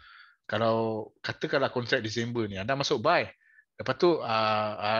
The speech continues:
aku nak masuk sell position jugalah, konon nak hedge, nak hedge. Jangan. Bila anda masuk sell position juga, dia akan tutup position. Position anda akan jadi square, kosong. Satu buy, satu sell akan kosong.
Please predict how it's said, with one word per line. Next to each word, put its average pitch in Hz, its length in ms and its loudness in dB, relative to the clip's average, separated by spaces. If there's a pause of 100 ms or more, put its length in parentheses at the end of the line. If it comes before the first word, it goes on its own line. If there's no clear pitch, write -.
aku - 80 -12
nak 139 160 -4
masuk 139 160 -2
sell 151 160 2
position 170 400 2
jugalah, 180 320 2
konon 147 240 -2
nak 135 180 -4
hedge, 120 300 -4
nak 110 160 -8
hedge. 113 240 -2 (540)
Jangan. 135 320 0
Bila 131 240 2
anda 151 80 2
masuk 147 240 0
sell 151 160 4
position 156 240 2
juga, 160 160 0
dia 127 120 2
akan 143 200 -4
tutup 139 160 -4
position. 117 400 -2
Position 120 360 0
anda 139 200 2
akan 131 280 -2
jadi 123 120 -2
square, 104 320 0
kosong. 101 320 -4 (480)
Satu 190 320 -2
buy, 180 240 4
satu 165 320 0
sell 165 320 4 (400)
akan 117 240 -4
kosong. 104 320 -2